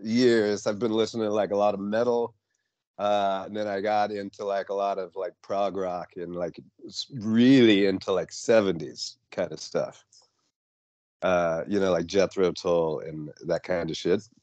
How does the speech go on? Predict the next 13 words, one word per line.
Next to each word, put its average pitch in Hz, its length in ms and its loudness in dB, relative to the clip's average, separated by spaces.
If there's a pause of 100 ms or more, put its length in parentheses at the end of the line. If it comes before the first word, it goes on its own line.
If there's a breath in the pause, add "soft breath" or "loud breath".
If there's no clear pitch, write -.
(1040)
So, 117 680 6 (100)
and, 139 180 -2 (120)
uh, 101 280 -4 (440)
you 151 80 -4
know, 135 140 0
I 127 100 0
really 156 280 2
like 98 200 0
Coheed 90 380 -8
and 87 100 -16
Cambria 87 600 -2
and 85 100 -2
stuff. 101 220 -2